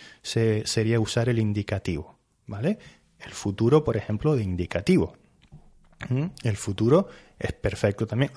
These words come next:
Seguramente lo pasaremos genial. O el presente. Seguramente lo pasamos genial. También podríamos decir, ¿vale? <clears throat> Perfecto. Entonces,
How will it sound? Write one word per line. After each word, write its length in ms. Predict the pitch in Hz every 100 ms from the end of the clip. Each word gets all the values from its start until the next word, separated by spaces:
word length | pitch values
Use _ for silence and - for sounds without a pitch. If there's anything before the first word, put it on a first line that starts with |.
| -
Seguramente 720 | - 104 110 127 160 170 -
lo 240 | 120 107 104
pasaremos 520 | 98 - 98 127 131
genial. 480 | - 98 139 95 - - _ _
O 140 | - 104
el 120 | 92
presente. 720 | - - 127 120 101 85 -
Seguramente 920 | - - 92 104 117 131 135 131 156 - _ -
lo 140 | 117
pasamos 440 | - - 104 107 -
genial. 420 | 92 98 98 92 _
También 340 | - 98 95 101
podríamos 460 | 101 98 98 98
decir, 440 | 95 92 - 76 - _ _ _
¿vale? 240 | 107 170 302 - _ _ _ _ _ _ _ _ _ _ _ - _
<clears throat> 80 | - 170 151 107 - - - - - - - - - _ _ _
Perfecto. 580 | 101 92 87 - - 101
Entonces, 360 | 104 101 90